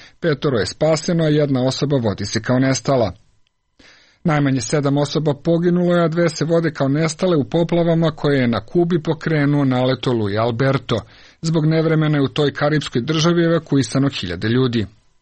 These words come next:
Predsednik Sirije Bashar Assad zainteresovan je da poseti Severnu Koreju i sretne se sa njenim liderom Kim Jong-unom, javila je Severnokorejska državna agencija K C N A. Za sada nema nagoveštaja da je ta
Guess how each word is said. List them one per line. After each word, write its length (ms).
Predsednik 480
Sirije 380
Bashar 440
Assad 380
zainteresovan 840
je 100
da 100
poseti 540
Severnu 460
Koreju 400
i 80
sretne 420
se 140
sa 140
njenim 380
liderom 540
Kim 300
Jong-unom, 580
javila 580
je 200
Severnokorejska 1040
državna 580
agencija 560
K 220
C 120
N 100
A. 280
Za 160
sada 260
nema 340
nagoveštaja 680
da 100
je 140
ta 140